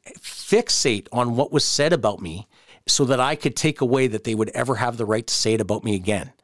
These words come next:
right? And I would take it so personal, and it, it, it affected me. But now,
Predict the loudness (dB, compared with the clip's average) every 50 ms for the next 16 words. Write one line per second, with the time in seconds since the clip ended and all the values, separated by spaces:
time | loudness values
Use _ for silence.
0 | _ _ _ _ _ _ _ _ -2 0 0 0 -2 -6 -10 -14 -16 _ _ _
1 | _ _ _ _ -2 0 0 2 0 0 0 0 0 0 0 0 0 0 0 0
2 | 0 -2 0 2 4 4 4 2 0 -2 -6 -8 -12 -16 -20 _ _ _ _ _
3 | _ _ _ _ _ _ 2 4 4 2 0 -2 0 0 0 2 2 4 4 4
4 | 4 2 2 0 0 2 0 -2 -4 -4 -6 -10 -14 _ _ -4 -2 0 2 4
5 | 4 6 6 6 6 6 6 6 4 4 2 -2